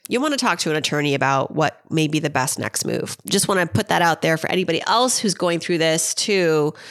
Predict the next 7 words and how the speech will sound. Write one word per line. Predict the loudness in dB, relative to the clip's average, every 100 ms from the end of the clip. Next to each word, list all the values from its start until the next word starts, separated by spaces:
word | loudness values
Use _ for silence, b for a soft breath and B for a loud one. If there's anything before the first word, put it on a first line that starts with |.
| B -6
concerned | -2 0 2 2 0
about | -2 2 2 4 0 -2 -2
their | 0
severance | 2 2 2 0 0
fine | 0 0 0
print. | -2 -2 -2 B B B B
Secondly, | -2 0 2 2 2 4 4 2